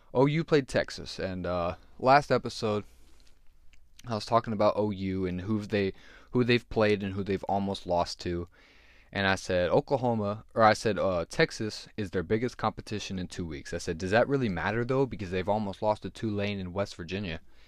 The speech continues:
Um, I, O U, they, they played a, a, a good second half. Um, final score fifty, fifty-five to forty-eight with a walk-off touchdown. They were driving. They were getting ready to,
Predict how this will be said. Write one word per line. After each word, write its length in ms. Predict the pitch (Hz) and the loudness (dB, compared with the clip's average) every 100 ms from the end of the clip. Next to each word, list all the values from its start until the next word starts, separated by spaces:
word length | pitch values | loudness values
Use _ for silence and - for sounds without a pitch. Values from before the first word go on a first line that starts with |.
| - - - - - - | -20 -20 -20 -20 -20 -6
Um, 440 | - 131 123 123 120 - - - - - | 2 2 2 0 -8 -18 -20 -20 -20 -4
I, 140 | 135 - - - - _ - - | -4 -4 -16 -20 -20 _ -10 0
O 140 | 220 | 2
U, 400 | 226 254 277 - - | 6 6 6 4 -10
they, 180 | 156 185 | 4 4
they 200 | - 185 | 8 4
played 500 | - 208 262 277 214 - | 6 4 6 4 2 6
a, 160 | 139 131 127 | 6 6 4
a, 180 | 131 - - _ | 4 4 -4 _
a 100 | 131 | 0
good 400 | 113 143 175 156 | 0 6 6 6
second 440 | - 151 131 - | -2 0 0 -4
half. 480 | 85 78 110 - - - | -6 -6 -8 -14 -14 -6
Um, 440 | 104 98 90 90 - - _ _ _ - - | -2 -2 -4 -8 -16 -20 _ _ _ -20 -8
final 260 | - 156 147 | 4 4 4
score 240 | - 135 | 0 -2
fifty, 420 | - 135 - 110 - | 2 -2 0 -6 -4
fifty-five 520 | - - 120 117 110 | -6 -4 2 4 4
to 40 | |
forty-eight 460 | - - 107 101 101 | 0 -4 0 0 0
with 100 | 90 | -4
a 40 | |
walk-off 460 | 90 92 90 95 - | 0 0 2 -2 -2
touchdown. 460 | 101 90 - 92 98 | -6 -6 -6 -4 -2
They 100 | 120 | -2
were 120 | 113 | -2
driving. 460 | 98 95 101 104 | 2 4 4 2
They 120 | 98 95 | -2 -2
were 180 | 95 | -2
getting 260 | 92 107 104 | 2 0 2
ready 260 | 101 101 98 | 0 0 -4
to, 320 | - 101 | -6 -6